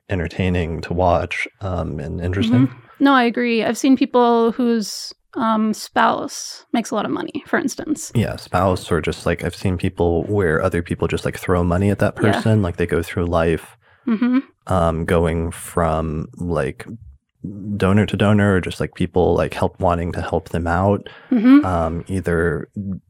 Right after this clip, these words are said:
Speaker 1: in some instances, it's like the person is really good at, like, working other people and, like, extracting money from other people. In
Speaker 2: Mm-hmm.
Speaker 1: some other instances, it's just, like, they're lucky and they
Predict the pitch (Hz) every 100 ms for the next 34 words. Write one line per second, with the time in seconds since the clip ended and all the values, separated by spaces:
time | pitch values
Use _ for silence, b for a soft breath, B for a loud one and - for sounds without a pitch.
0 | _ - 110 - 110 98 131 117 107 95
1 | 92 90 87 85 - 90 - 85 - 101
2 | 90 - 90 87 82 - 85 85 95 82
3 | 87 92 92 80 76 71 87 104 98 90
4 | 87 90 85 - 87 - 85 87 - 90
5 | 82 82 - - - - 82 - 87 85
6 | 87 90 82 78 92 - 90 90 92 90
7 | 87 85 - 87 - 98 82 87 - 87
8 | 85 90 87 87 - 85 - 82 - b
9 | b b b b - 101 87 90 98 -
10 | 85 82 87 85